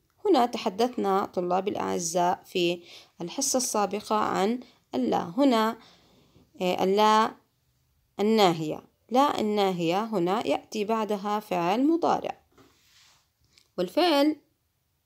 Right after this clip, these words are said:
هنا لا، هذه هي اسم، آه، هذه هي ف-، آه، لا الناهية. لا تعرضهما، تعرضهما هنا فعل مضارع.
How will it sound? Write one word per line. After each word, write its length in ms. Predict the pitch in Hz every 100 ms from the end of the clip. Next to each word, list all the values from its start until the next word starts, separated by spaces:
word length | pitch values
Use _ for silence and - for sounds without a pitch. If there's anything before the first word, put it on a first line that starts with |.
| _ _ _ _ _ _ _ _ - _ _ _ -
هنا 420 | 208 185 233 320 -
لا، 500 | 196 196 170 196 349 - _ _ -
هذه 380 | 214 202 202 202
هي 220 | 190 -
اسم، 300 | 202 - 196 -
آه، 400 | - 185 180 170
هذه 420 | 180 220 190 190 196
هي 320 | 175 185 - -
ف-، 20 |
آه، 480 | - - 175 170 170
لا 380 | 196 185 - 202
الناهية. 680 | 185 170 170 165 202 440 - - - - - -
لا 200 | 508 494 -
تعرضهما، 680 | 202 190 190 196 190 165 165
تعرضهما 800 | 233 294 427 359 311 285 277
هنا 360 | 277 269 240 247
فعل 400 | 247 226 190 233
مضارع. 560 | 262 247 190 - -